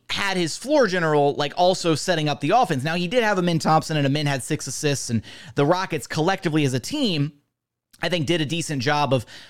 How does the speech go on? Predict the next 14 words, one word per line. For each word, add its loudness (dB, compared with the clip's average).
you -4
know, 2
moving 4
the 2
basketball 0
around 4
a 2
little 2
bit 0
during 0
stretches 0
of 0
this 0
game, -4